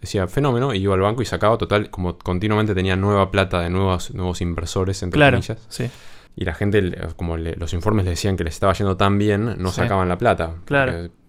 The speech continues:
Speaker 1: siempre tenías más y más y más.
Speaker 2: Claro.
Speaker 1: El tema es que era todo en mentira.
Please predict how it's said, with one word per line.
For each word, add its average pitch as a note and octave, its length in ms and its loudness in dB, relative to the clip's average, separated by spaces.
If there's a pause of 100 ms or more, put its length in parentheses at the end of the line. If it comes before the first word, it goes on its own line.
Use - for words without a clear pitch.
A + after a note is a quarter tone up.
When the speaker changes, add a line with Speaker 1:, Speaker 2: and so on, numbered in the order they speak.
(200)
Speaker 1:
siempre G2+ 340 0
tenías F2+ 240 0
más G2+ 240 -2
y F#2 60 -4
más F#2+ 180 -4
y F#2+ 60 0
más. G2 320 0 (160)
Speaker 2:
Claro. C3 220 2
Speaker 1:
El - 60 -8
tema G2 180 -2
es F#2+ 80 -6
que E2 320 -2 (280)
era F2 220 -6
todo F2+ 180 0
en E2 80 0
mentira. E2 400 -4